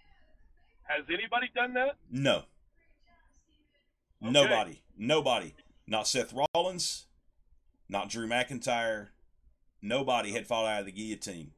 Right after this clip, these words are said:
Speaker 2: until Jimmy did.
Speaker 1: Okay, I, I was right then. Jimmy, Jimmy fought out of the gui-, guillotine, which has been a match ender for Roman.
Speaker 2: He,
Speaker 1: Like,
Speaker 2: he beat Brock Lesnar with it, too.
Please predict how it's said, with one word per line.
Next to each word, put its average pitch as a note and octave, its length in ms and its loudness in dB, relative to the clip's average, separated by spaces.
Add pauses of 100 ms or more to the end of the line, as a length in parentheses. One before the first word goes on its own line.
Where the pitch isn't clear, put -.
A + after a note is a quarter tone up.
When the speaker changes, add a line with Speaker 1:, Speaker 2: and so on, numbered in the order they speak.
(640)
Speaker 2:
until A#2 240 -4
Jimmy A2 260 -4
did. F#2 200 -6
Speaker 1:
Okay, C#3+ 40 -6
I, - 1400 -10
I C#3 60 -8
was D3 160 -12
right D3 240 -2
then. A2 120 -8 (340)
Jimmy, E3+ 360 -2 (840)
Jimmy D3+ 320 -6
fought - 140 0
out D#3+ 60 -2
of D3+ 40 -8
the D#3+ 80 -4
gui-, D#3+ 320 -14
guillotine, B2+ 500 -8
which C#3+ 240 -8
has D3 220 -2
been E3 420 0 (640)
a - 200 -16
match D#3 260 -2 (280)
ender F3 300 -4 (100)
for - 120 -12
Roman. - 220 0 (320)
Speaker 2:
He, A#3+ 260 4
Speaker 1:
Like, - 100 2
Speaker 2:
he G3+ 80 0
beat A3 200 0
Brock A3+ 240 4
Lesnar A#3+ 360 4
with B2 180 -2
it, G#2+ 100 -12
too. A3 240 -4